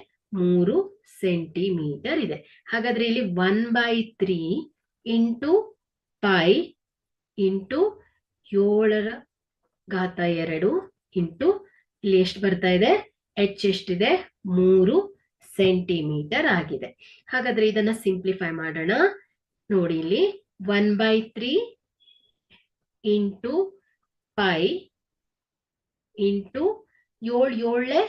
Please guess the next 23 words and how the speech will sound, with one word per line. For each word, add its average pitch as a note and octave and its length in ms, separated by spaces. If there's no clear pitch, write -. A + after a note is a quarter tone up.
ನಲವತ್ತೊಂಬತ್ತು F#3+ 1080
ಗುಣಿಸು F3+ 440
ಮೂರು E3+ 300
ಆಗತ್ತೆ. D3+ 380
ನೋಡಿ B3 260
ಇಲ್ಲಿ A#3+ 140
ನ್ಯೂಮರೇಟರ್ A#3+ 600
ಮತ್ತು G3+ 220
ಡಿ-, A3 100
ಅಂಶ A3+ 180
ಮತ್ತು B3+ 160
ಛೇದವನ್ನ G#3 440
ಗಮನಿಸಿ. E3 420
ಮೂರ್ A#3 200
ಒಂದ್ಲೆ G#3 320
ಮೂರು, E3+ 260
ಮೂರ್ F#3 200
ಒಂದ್ಲೆ D3+ 300
ಮೂರು. D#3 260
So - 60
ಇದೇನಾಗತ್ತೆ? F3+ 760
ನಲವತ್ತೊಂಬತ್ತು G3 880
ಗುಣಿಸು F#3 340